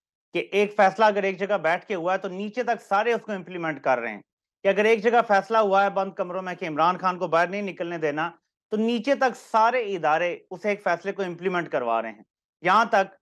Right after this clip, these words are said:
कि केयर टेकर हुकूमत भी, जिसका काम ही न्यूट्रल रह के इलेक्शन करवाना है, वो भी वो फैसले इम्प्लीमेंट करवा रही है जो बंद कमरों में हो रहे हैं। लेकिन अच्छा किया है इमरान खान ने, रैली मुलतवी करवा दी है, क्योंकि ये रोजाना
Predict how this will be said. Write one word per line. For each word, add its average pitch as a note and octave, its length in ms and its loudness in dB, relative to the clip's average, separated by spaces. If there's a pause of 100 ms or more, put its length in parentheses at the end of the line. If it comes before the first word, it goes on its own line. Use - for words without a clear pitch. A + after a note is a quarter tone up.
(320)
कि G3 80 -2
केयर B3 260 2
टेकर A#3+ 320 2
हुकूमत G3+ 440 0
भी, F3+ 220 -8 (460)
जिसका G3+ 320 2
काम A#3+ 360 2
ही C4 80 2
न्यूट्रल G#3 480 0
रह F#3+ 220 0
के F3 180 -8 (160)
इलेक्शन A3+ 400 -2
करवाना D3+ 460 -2
है, C#3+ 220 -8
वो C4 160 4
भी D4 100 0
वो C#4+ 120 4
फैसले G#3 360 0
इम्प्लीमेंट A3 420 -6
करवा G3+ 240 4
रही G#3 120 0
है A#3 60 -2
जो A3 100 -2
बंद F#3+ 240 0
कमरों D#3+ 280 -4
में D3+ 120 -6
हो A#2+ 140 -6
रहे A2+ 120 -8
हैं। G#2 100 -16 (540)
लेकिन A3 200 -2
अच्छा C4+ 280 4
किया G3+ 300 2
है F#3 120 2
इमरान E3+ 340 -2
खान F3 260 -4
ने, F3 140 -8 (440)
रैली G3+ 400 2
मुलतवी A3 400 -4
करवा F#3 360 2
दी F#3+ 140 -4
है, G#3 120 2
क्योंकि A3 300 -6
ये A3 240 -2
रोजाना G#3 480 0